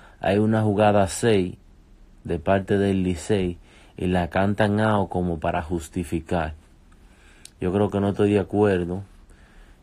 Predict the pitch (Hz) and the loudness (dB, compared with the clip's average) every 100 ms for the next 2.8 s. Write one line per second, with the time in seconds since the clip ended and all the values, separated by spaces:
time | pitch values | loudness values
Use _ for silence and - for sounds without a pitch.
0 | _ - 92 90 90 90 87 87 87 87 | _ -4 0 0 2 0 0 0 0 0
1 | 98 90 104 95 - - 82 - - - | 0 0 0 0 -4 -10 -10 -10 -20 -20
2 | - _ - 87 80 90 87 85 | -20 _ -6 -6 -2 -2 0 -2